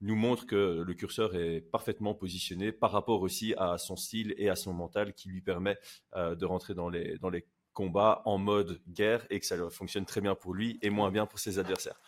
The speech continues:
Alors, sur Fight Minds, on a déjà souvent parlé de ces deux combattants. Forcément, euh, on couvre tous les Français.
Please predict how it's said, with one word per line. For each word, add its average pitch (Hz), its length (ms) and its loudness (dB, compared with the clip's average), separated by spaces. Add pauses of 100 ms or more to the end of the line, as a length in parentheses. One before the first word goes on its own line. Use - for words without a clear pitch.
(200)
Alors, 113 220 6 (380)
sur - 280 2
Fight 156 200 4
Minds, 135 460 4
on 110 160 0
a 107 80 6
déjà 104 280 4
souvent 143 340 4
parlé 113 300 6
de 104 80 -2
ces 104 160 -2
deux 98 160 0
combattants. 104 420 0
Forcément, 107 640 0
euh, 80 200 -4
on 90 100 -6
couvre 95 380 -12
tous - 120 -12
les 98 120 -2
Français. 120 400 -2